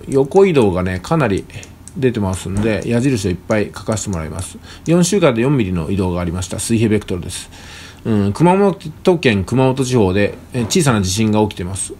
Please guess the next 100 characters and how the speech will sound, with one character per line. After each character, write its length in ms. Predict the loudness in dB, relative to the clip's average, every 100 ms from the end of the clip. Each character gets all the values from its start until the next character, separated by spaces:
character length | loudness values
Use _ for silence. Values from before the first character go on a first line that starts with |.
| -6
え 180 | -4 -2
ー、 40 |
先 220 | 2 2
週 140 | 2 0
と 100 | 2
比 80 |
べ 160 | 4 4
こ 100 | 2
の 100 | 2
エ 80 | 4
リ 120 | 4
ア 60 | 2
は 80 | 0
沈 220 | 0 0
降 120 | -2
し 80 | 0
て 80 | 0
る 80 |
ん 40 | 0
で 60 |
す 60 | -4
け 80 | -4
ど 60 |
も、 180 | -2 0
長 260 | 0 0 0
崎 220 | -2 -4
県 180 | -2 0
か 100 | 0
ら 80 | -2
熊 220 | 0 0
本 220 | 2 0
県 160 | 0 0
に 60 |
向 160 | 0 -2
け 80 | -2
て 100 | 0
の、 240 | -2 -4 -10 -18 -18 -20 -18 -6
え 100 | -4
ー、 0 |
東 300 | 2 2 4
方 140 | 0 2
向 140 | 2
へ 40 | 2
の 80 |
水 220 | 0 2 4
平 100 | 4
移 80 |
動 140 | 2 2
が 180 | 2 2
か 140 | -2
な 80 | -2
り 80 | -2
活 160 | -6
発 180 | -6 -6
に 60 | -6
な 60 |
っ 20 |
て 100 | -6
き 80 | -10
て 60 | -8
い 40 |
ま 120 | -4
す。 160 | -4 -6 -2
九 160 | 2 4
州 140 | 4
の 80 | 2
南 220 | 2 2
部 60 | 0
で 60 |
も 160 | -2 -2
同 80 | -2
じ 60 |
で 80 | -2
す 100 | -4
よ 60 | -4
ね。 80 |
小 180 | 0 2
地 80 | 2
震 120 | 0
が 80 | -2
起 60 | -2
き 60 |
て 60 | -6
ま 80 | -12
す 140 | -6
ね。 240 | -4 -4 -6 -18 -20 -20 -20 -20 -12 -6
う 20 |
ん、 500 | -2 -2 -4 -6 0
で、 220 | 2 2
南 360 | 2 2 2 4
西 140 | 2
諸 120 | 0 2
島 160 | 2
な 80 | 2
ん 80 | 0
で 80 | -2
す 80 |
け 80 | -4
ど 100 | -2
も、 400 | 0 0 -2 -4